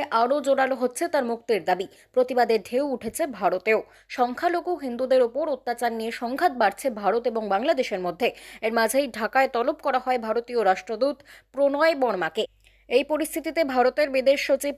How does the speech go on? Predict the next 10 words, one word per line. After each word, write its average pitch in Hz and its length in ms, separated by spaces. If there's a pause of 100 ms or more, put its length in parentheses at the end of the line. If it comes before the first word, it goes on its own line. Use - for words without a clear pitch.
(100)
বিক্রম 339 480
মিস্ত্রি 226 300 (200)
যাচ্ছেন 196 380
ঢাকায়। 220 360 (280)
সংখ্যালঘুদের 349 720
বাঁচাতে 277 420
কি 311 260
এই 302 180
পদক্ষেপ 339 480
নয়াদিল্লির? 320 600